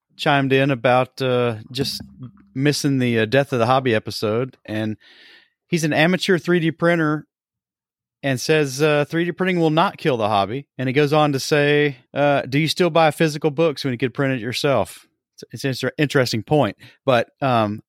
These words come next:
I think where he was going with this is that three D printing kind of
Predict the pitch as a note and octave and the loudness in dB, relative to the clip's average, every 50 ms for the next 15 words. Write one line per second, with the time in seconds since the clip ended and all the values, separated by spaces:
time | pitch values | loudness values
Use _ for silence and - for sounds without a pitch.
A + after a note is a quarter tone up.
0 | _ _ _ _ _ _ _ _ _ _ _ _ _ _ _ _ _ _ _ _ | _ _ _ _ _ _ _ _ _ _ _ _ _ _ _ _ _ _ _ _
1 | - C3 - - G3 G#3 - - G3+ F#3+ F3+ D#3+ D3+ D3 D3 F3 F#3+ F#3 E3+ D3 | -6 -4 -2 0 -2 -2 0 2 2 4 4 4 2 2 2 2 2 4 2 2
2 | - C#3+ C3+ B2 - B2+ A2+ A2+ A#2+ B2+ B2+ - _ _ _ _ _ - A#2+ - | 2 0 0 0 -2 -6 -6 -2 -2 -2 -2 -2 _ _ _ _ _ -20 -10 -2
3 | E3 F3 G3 G3 G3 F3 - F3+ F3+ F3 F3 D#3+ D3 C#3 C#3 - _ _ _ _ | 0 0 2 2 -2 -2 0 0 0 2 2 2 0 0 -2 -6 _ _ _ _
4 | - D#3 D3+ C#3+ C3 A#2+ | -2 0 0 0 -2 -4